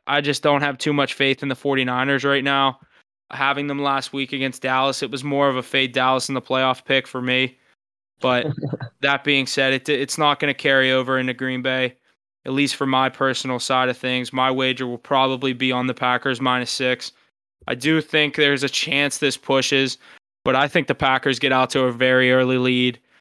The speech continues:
Speaker 1: get the ball first, get down the field, get a touchdown, seven nothing real quick, and have Lambeau rocking. That place is electric in the playoffs.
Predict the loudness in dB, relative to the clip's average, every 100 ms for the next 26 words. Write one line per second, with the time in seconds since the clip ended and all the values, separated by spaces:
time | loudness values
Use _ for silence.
0 | _ _ _ _ -2 -2 0 0 2 2
1 | 0 0 0 0 -2 -2 -2 0 0 0
2 | -2 -2 0 -2 -2 -2 -2 -2 -2 -4
3 | -4 -10 _ _ _ _ -4 0 0 0
4 | -2 -2 -4 -4 -4 -2 -2 -2 -2 -2
5 | -2 -2 0 0 0 0 0 0 -2 -4
6 | -2 -2 0 0 -2 -6 -8 -12 -6 -4
7 | 0 0 0 0 -2 0 -4 0 0 2
8 | 2 0